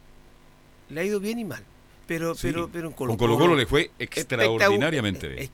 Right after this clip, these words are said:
Speaker 1: eh, a ver, se encontró también con
Speaker 2: Con una
Speaker 1: una
Speaker 2: generación espectacular.
Speaker 1: Está bien, está bien. Después fue campeón en Argentina.
Speaker 2: Sí, señor.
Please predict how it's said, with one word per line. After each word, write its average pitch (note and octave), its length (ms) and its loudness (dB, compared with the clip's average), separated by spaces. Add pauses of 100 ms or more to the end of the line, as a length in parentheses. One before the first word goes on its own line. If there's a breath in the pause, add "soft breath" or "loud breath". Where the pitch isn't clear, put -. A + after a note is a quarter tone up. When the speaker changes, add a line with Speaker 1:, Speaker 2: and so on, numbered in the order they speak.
(420)
Speaker 1:
eh, G#2+ 40 -18
a G2+ 40 -18
ver, F#2+ 160 -20 (160)
se - 160 -10
encontró B2+ 500 -10
también C#3 380 -6
con - 80 -18
Speaker 2:
Con C3 120 -4
una C#3 140 0
Speaker 1:
una G#2+ 60 -2
Speaker 2:
generación G2+ 460 -4
espectacular. G2 600 -10
Speaker 1:
Está C#4 140 -4
bien, A#3 240 -4
está - 180 -18
bien. F3+ 140 -12 (1600 loud breath)
Después B2 320 -10
fue C3+ 100 -10
campeón A2+ 360 -10
en A2+ 80 -8
Argentina. E3+ 520 -6
Speaker 2:
Sí, D#2+ 180 -10
señor. G2 360 -8